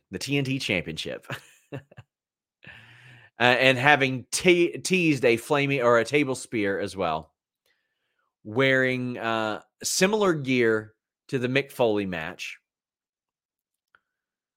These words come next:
Kill Switch showed up behind him with the contract.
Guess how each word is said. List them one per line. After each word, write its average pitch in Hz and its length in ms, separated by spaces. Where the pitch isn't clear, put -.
Kill 165 260
Switch 139 320
showed 131 280
up 117 140
behind 107 400
him 92 160
with 104 180
the 95 100
contract. - 800